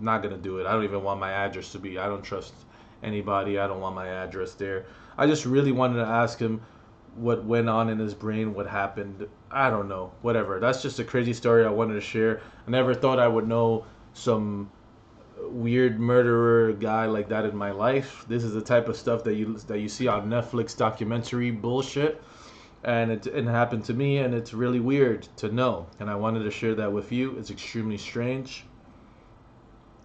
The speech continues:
I actually made a whole entire album. I made, like, eleven songs about him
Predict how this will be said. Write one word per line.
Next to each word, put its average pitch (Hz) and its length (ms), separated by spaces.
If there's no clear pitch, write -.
I 147 80
actually 135 320
made 123 180
a 113 60
whole 123 220
entire 113 500
album. 139 600
I 107 140
made, 113 240
like, 104 220
eleven 101 380
songs 117 800
about 107 480
him 160 420